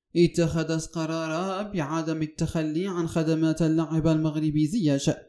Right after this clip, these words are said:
رغم أنه كان على رأس قائمة المغادرين في الأيام الأخيرة بسبب عدم توصله بعروض مقنعة في هذا الصيف.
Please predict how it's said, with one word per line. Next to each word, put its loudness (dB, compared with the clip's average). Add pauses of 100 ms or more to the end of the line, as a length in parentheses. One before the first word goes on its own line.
(520)
رغم 6
أنه 4
كان 2
على 0
رأس -4
قائمة 0
المغادرين 2
في 0
الأيام 2
الأخيرة 2 (500)
بسبب 6
عدم 4
توصله 2
بعروض 2
مقنعة 2 (300)
في 4
هذا 6
الصيف. 0